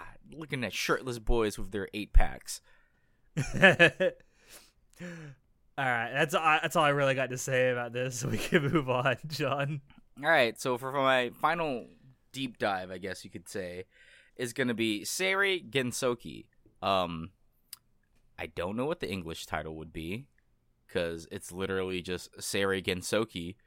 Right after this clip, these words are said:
Speaker 1: Spirit Chronicles. <laughs> So, that. <laughs>
Speaker 2: Maybe it's just Spirit Chronicles and they just did it twice.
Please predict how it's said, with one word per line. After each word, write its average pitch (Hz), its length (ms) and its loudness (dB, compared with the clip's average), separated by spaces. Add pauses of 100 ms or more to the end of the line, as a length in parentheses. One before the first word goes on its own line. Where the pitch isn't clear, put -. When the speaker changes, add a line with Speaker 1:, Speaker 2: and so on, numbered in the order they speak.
(100)
Speaker 1:
Spirit - 440 -2
Chronicles. - 840 -4
<laughs> - 40 -20 (1200)
So, 85 440 -2 (680)
that. 92 380 0 (160)
<laughs> - 80 -10 (400)
Speaker 2:
Maybe 117 260 -8
it's 131 220 -6
just - 240 -6
Spirit 151 340 2
Chronicles 123 480 -4
and 127 80 -6
they 127 60 -4
just 123 120 -10
did 135 120 -4
it 147 80 -16
twice. 131 500 -8